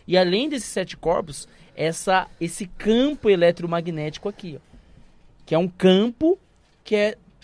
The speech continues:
é um campo que faz essa interação. Por exemplo, se eu colocar aqui, vamos supor, você entra numa sala, tá todo mundo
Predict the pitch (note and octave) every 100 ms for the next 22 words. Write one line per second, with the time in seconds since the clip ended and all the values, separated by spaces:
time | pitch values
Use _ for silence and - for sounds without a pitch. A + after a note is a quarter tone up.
0 | - _ F3+ F#3 A3 G#3 - G3+ G3+ F#3+
1 | G3 G#3 G3+ G#3 B3 - A#3 A#3+ - F3
2 | D3+ - _ _ _ _ - F3+ F#3+ D3+
3 | B2 G#2 - - - - - - _ _
4 | _ _ - G#3+ G#3+ A#3 G#3+ F#3+ F#3 -
5 | C#3 D3 F3 F3+ D3+ C3 D3+ E3 F3 F#3
6 | F3+ C#3 D3 D#3 - G#3+ G#3+ G#3+